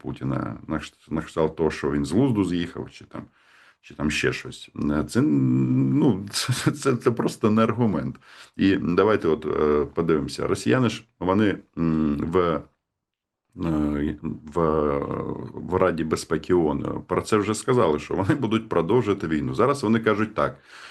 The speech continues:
що поки не припиняться, е, а-, атаки по російській території, ми будемо, е, продовжувати, е, спеціальну воєнну операцію, як вони кажуть. Ну, м, розумієте, якщо, е, м,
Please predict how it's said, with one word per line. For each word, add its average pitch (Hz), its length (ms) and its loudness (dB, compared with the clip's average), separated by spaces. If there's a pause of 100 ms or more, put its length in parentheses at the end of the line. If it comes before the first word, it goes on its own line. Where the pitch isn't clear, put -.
(140)
що 78 340 2
поки 131 540 2
не 135 120 2
припиняться, 117 880 2
е, 104 60 0 (260)
а-, 95 480 2
атаки 104 440 2
по 101 120 0
російській 104 520 0
території, 101 640 4
ми 95 200 2
будемо, 95 600 0 (140)
е, 82 260 2
продовжувати, 82 720 2
е, 71 920 0
спеціальну 85 600 0
воєнну 80 400 2
операцію, 73 500 -2
як 67 120 -8
вони 69 180 -6
кажуть. - 360 -10 (140)
Ну, 110 160 0 (140)
м, 90 240 2
розумієте, 92 580 0
якщо, 95 480 0 (360)
е, 82 200 4
м, 78 1120 -4